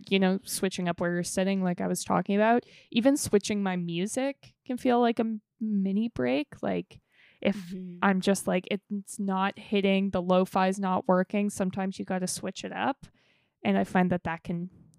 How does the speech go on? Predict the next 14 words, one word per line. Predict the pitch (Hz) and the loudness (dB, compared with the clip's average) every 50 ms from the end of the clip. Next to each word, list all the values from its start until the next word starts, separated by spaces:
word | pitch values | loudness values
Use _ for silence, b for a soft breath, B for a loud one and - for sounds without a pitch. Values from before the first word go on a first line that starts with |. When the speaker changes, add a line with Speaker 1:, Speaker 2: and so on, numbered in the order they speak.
| - - | -18 -12
Speaker 1:
help | - - - - - | -12 -12 -12 -12 -14
too. | - - - - - 220 208 - _ _ _ _ _ _ _ _ _ _ _ _ _ _ _ _ _ _ _ _ _ _ _ | -8 -6 -6 -6 -6 -8 -12 -12 _ _ _ _ _ _ _ _ _ _ _ _ _ _ _ _ _ _ _ _ _ _ _
Speaker 2:
Yeah. | - 185 180 190 185 190 180 175 _ _ _ _ _ _ _ _ _ _ | -16 -14 -12 -12 -12 -12 -14 -18 _ _ _ _ _ _ _ _ _ _
So | _ - - 202 202 | _ -14 -12 -10 -8
much | 196 202 202 196 - | -8 -8 -10 -12 -14
power | - - 196 185 190 185 185 185 | -12 -8 -6 -6 -4 -4 -6 -6
in | 180 | -8
breaks. | 175 180 180 180 180 180 180 _ - - - - _ _ _ _ _ _ _ _ _ _ _ _ _ _ _ _ _ | -8 -6 -6 -6 -6 -6 -8 _ -20 -20 -20 -20 _ _ _ _ _ _ _ _ _ _ _ _ _ _ _ _ _
Speaker 1:
Yeah. | - 214 196 - - - - _ _ _ _ | -6 -6 -6 -8 -12 -16 -20 _ _ _ _
Speaker 2:
And | 208 202 202 | -4 -2 -2
it's | 202 196 196 - - - | -2 -4 -6 -10 -16 -12
so | - - 196 196 196 202 | -6 -4 -2 -2 -2 -4
hard | 175 180 185 180 180 170 170 175 175 - _ | -6 -6 -6 -6 -6 -8 -8 -10 -14 -18 _
because | _ 190 180 - 185 175 175 175 170 170 180 - | _ -14 -12 -10 -8 -8 -8 -8 -10 -12 -14 -20